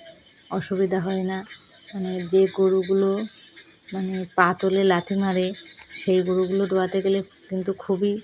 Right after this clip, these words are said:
কষ্টের ব্যাপার। এই গরুটা মানে সবসময় মানে লাথি মারে না, পাটা তোলে না। উম, কিছু কিছু সময় পা তোলে, তার জন্য ভয়তে ভয়তে দোয়াতে হয়। আর তার জন্য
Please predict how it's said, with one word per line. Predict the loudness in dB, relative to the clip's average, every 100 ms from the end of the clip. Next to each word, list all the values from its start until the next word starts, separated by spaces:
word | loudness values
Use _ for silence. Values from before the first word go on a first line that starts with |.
| -12 -20 -20 -4
কষ্টের | 0 0 0 -2
ব্যাপার। | -2 -2 -4 -6 -10 -20 -20 -20 -20 _ -20 -20 -20 -20 -20 -20 -4
এই | -4
গরুটা | 0 2 0 0 -2 -4 -8 -16 -20 -20 -10
মানে | -4 -2 -2 -2 -4 -6 -10
সবসময় | -6 -8 -6 -6 -4 -4 -6 -10 -20 -20 -20 -20 -20 -20 -20 -20 -20 -10
মানে | -6 -2 -2 0
লাথি | 0 -2 0
মারে | 0 0
না, | 0 -2
পাটা | 0 0 -2
তোলে | -2 0 0
না। | 0 -4 -10 -20 -20 -20 -20 -14
উম, | -10 -10 -12 -20 -20 -20 -12
কিছু | -8 -4
কিছু | -2 0
সময় | 0 0 0 -2
পা | 0 0
তোলে, | 2 0 0
তার | 0 0
জন্য | 0 -2 0
ভয়তে | -2 -2 -2
ভয়তে | -2 -2 -2 -2 -4 _ -20 -12
দোয়াতে | 0 2 2 0
হয়। | 0 -2 -2
আর | -4 -6 -4
তার | -2 0
জন্য | 0 0